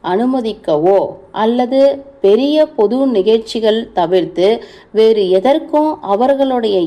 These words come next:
ஏஜென்ட்டுகள் தனக்கு பாதுகாப்பு அளிப்பதையோ அடியோடு மறுத்துவிட்டார்.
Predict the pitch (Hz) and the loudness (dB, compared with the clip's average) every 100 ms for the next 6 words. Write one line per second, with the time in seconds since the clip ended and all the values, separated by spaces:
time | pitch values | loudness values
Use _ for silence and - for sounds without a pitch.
0 | 170 226 254 269 247 175 170 208 - 226 | 2 2 2 -2 0 -2 0 -2 -4 -4
1 | 208 190 185 170 196 233 285 277 269 254 | -2 -2 -4 -6 -2 0 0 0 0 0
2 | 240 247 254 180 196 202 190 175 143 185 | -2 -2 -2 -2 -2 -2 -2 -2 0 0
3 | 226 - - 175 185 226 226 180 202 190 | 0 -4 -8 -6 -4 0 0 2 0 -2
4 | 165 - 165 156 - 113 | -4 -4 -6 -4 -6 -10